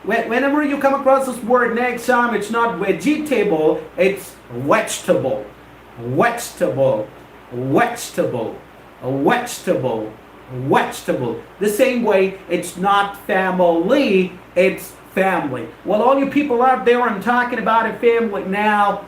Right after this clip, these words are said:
How is your family doing? How is your family doing? Right, answer my question, Ganesh, or how's your family doing? Thank you very much. Thank you very much.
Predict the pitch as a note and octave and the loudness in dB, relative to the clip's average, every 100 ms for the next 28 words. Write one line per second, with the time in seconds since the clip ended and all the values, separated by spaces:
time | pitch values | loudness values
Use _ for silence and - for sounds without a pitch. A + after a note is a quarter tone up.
0 | - - G#3+ A#3+ A#3 G3 G3 G3 F3+ D#3+ | -8 -2 2 2 2 2 2 2 2 2
1 | - A3+ G3 F#3+ D3+ D3 A3 A3 G#3+ F#3+ | 0 0 0 0 -2 -2 0 2 2 0
2 | F#3+ - - - G3 G3+ G3+ G#3 G#3 E3+ | -2 -8 -20 -4 2 4 4 2 0 -2
3 | E3 F3 F3 A3 G3+ G3 F3 E3+ E3 D#3+ | 0 0 0 -2 0 0 0 2 4 2
4 | - - B2+ G3 A#3 F#3+ B2 B2+ - - | 0 -14 -10 -2 2 2 0 -6 -14 -6
5 | F3+ G#3 G3+ F#3 A#3+ A#3 G#3 A3 A3+ - | 2 2 4 4 4 0 0 0 0 0
6 | A#3+ A#3 A#3 A3 F#3 G#3+ B3 A#3 A#3 A#3 | 2 2 0 -2 -2 0 0 2 2 2
7 | G3+ G#3 A3+ A#3 A#3+ B3 A#3 G#3 A#3 C4 | 2 2 2 2 2 0 0 -2 2 2
8 | D#3+ - B3+ C4 B3 A#3 C4 C4 B3+ A#3+ | 2 2 2 2 0 2 4 4 4 4
9 | A#3 C#3+ - - - - - - A3+ A#3+ | 4 2 -2 -10 -16 -20 -20 -4 0 0
10 | A#3+ A3+ A#3+ A3+ G#3 F3+ C3+ C3 | 0 2 2 2 2 2 0 -2